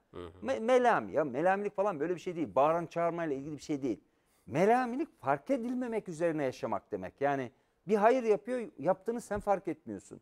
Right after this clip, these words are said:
Speaker 2: tamam mı? Yani birisine bir iyilik yapıyor, yaptığını fark etmiyorsun vesaire. Sevilmek beklemiyor. Yani dünyasını birisinin onu sevmesi üzerine beklemiyor.
Speaker 1: Evet.
Speaker 2: Birisinin onu alkışlaması üzerine kurmayı beklemiyor. Ya insanları sevmek üzere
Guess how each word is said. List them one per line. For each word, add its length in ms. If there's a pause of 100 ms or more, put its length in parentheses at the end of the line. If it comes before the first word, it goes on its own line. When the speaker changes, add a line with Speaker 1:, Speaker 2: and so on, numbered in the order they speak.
(160)
Speaker 2:
tamam 200
mı? 80 (420)
Yani 200
birisine 300
bir 60
iyilik 380
yapıyor, 260 (140)
yaptığını 380
fark 320
etmiyorsun 440
vesaire. 440 (640)
Sevilmek 640
beklemiyor. 640
Yani 320
dünyasını 580
birisinin 340
onu 140
sevmesi 500
üzerine 300
beklemiyor. 640
Speaker 1:
Evet. 300
Speaker 2:
Birisinin 340
onu 200
alkışlaması 640
üzerine 240
kurmayı 480 (260)
beklemiyor. 600
Ya 280 (400)
insanları 480
sevmek 460
üzere 360